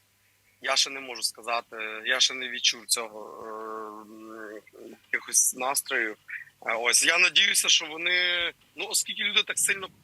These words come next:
підтримують Україну, так щиро, це, це точно правда. І тому навіть політикам тут важко, тому що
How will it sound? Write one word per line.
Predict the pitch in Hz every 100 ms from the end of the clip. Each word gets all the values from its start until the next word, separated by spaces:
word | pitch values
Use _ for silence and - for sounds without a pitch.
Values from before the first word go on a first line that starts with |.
| _
підтримують | _ - 196 208 175 -
Україну, | - 165 190 240 185 _ - - _
так | -
щиро, | - - 170 185 120 - _ _ _ _ _ _
це, | - 113
це | - 127
точно | 170 147 - 120
правда. | 123 113 104 101 - - -
І |
тому | 135 147 147
навіть | 143 139
політикам | 160 170 131 151 127
тут | 135
важко, | 135 170 185 143
тому | 131 131
що | - 127 123